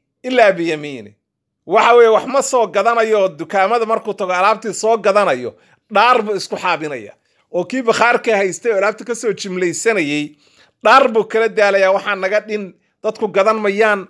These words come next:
waa qaali, wallaahi inaan la iga gadanayn, wallaahi lacag ma haysto, wallaahi,"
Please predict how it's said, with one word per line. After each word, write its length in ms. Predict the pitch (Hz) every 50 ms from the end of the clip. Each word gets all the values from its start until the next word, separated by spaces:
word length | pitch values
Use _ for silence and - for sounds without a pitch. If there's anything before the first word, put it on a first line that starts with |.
| _ _ _ -
waa 200 | 165 185 185 170
qaali, 580 | 175 - - 202 220 226 226 226 226 214 - - _ _ -
wallaahi 460 | 156 180 196 196 202 214 214 202 220
inaan 200 | 208 208 202 202 196
la 60 | 190 196
iga 140 | 208 226
gadanayn, 580 | 208 180 214 208 220 220 220 226 220 220 220 220 - _ _ _
wallaahi 760 | - 170 202 202 196 196 196 208 220 220 214 214 214 208 208 - _ _ _
lacag 300 | 151 165 175 180 214 214 220
ma 80 | 220 208
haysto, 580 | 214 214 208 185 - - - 233 226 - _ _ _ _
wallaahi," 680 | 175 180 214 214 208 208 208 214 220 226 226 220 220